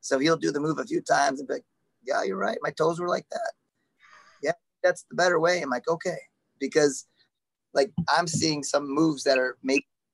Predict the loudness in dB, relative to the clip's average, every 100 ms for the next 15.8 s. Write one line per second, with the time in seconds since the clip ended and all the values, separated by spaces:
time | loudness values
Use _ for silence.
0 | -6 -4 0 0 0 -4 -4 -4 -6 -10
1 | -2 0 0 0 0 2 0 -2 -4 -4
2 | -2 0 0 -2 0 2 2 -2 -20 _
3 | _ _ _ _ -2 2 4 2 -2 -8
4 | _ _ _ -6 0 0 0 0 2 2
5 | 0 -4 -4 -2 0 0 -2 2 4 6
6 | 4 0 -8 -6 -8 _ _ _ _ _
7 | _ _ -12 -10 -12 -12 -18 _ _ _
8 | -4 -4 -2 -4 -2 -2 -2 -10 _ _
9 | _ _ _ _ _ 2 4 4 2 -2
10 | -2 -4 -6 _ -12 -6 -6 -4 -4 -2
11 | -4 -8 -12 -14 -14 _ _ _ _ _
12 | _ _ 0 2 2 2 -2 0 2 2
13 | 0 -4 -2 -4 -4 -4 -2 0 -2 -2
14 | -2 0 2 0 -2 2 2 4 6 6
15 | 4 2 -2 -2 -6 -12 -18